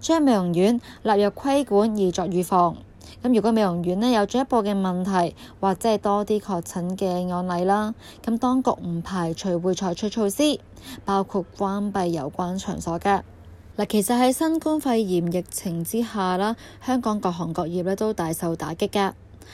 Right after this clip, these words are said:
嗱，多個政黨啦都希望防疫抗疫基金二點零啦，能夠保留實惠。行政會議成員、飲食界議員自由黨嘅張宇人呢，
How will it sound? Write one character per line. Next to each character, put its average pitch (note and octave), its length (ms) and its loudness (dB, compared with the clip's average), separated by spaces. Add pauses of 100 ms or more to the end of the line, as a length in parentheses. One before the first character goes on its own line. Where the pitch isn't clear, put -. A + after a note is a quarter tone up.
(140)
嗱， F#3 80 -6
多 C#4+ 260 -2
個 G#3+ 240 -2
政 G3 320 -2
黨 E3+ 260 -2
啦 A3 180 -2 (260)
都 A3 180 -2
希 A3 260 0
望 F3+ 300 -2
防 E3+ 340 -6
疫 F3+ 180 -2
抗 G3 280 -4
疫 F#3 180 -2
基 B3 160 2
金 B3 100 -2
二 A3+ 240 0
點 G#3 200 0
零 E3+ 200 -2
啦， G3+ 160 -4 (440)
能 G3 200 2
夠 B3+ 200 4
保 A#3+ 160 2
留 D4 200 4
實 G#3 200 -2
惠。 F3 340 2 (500)
行 F#3+ 180 -2
政 A3+ 180 2
會 A3+ 120 4
議 A#3+ 140 4
成 F3 280 0
員、 F3+ 260 2 (180)
飲 G3 120 0 (100)
食 A#3 160 0
界 G3 80 -2 (160)
議 F#3+ 200 4
員 E3+ 180 0
自 G3 120 0
由 E3+ 180 2
黨 F#3+ 300 -2
嘅 A3+ 280 0
張 B3 160 2
宇 G#3 180 2
人 E3 220 -2
呢， A3+ 180 -2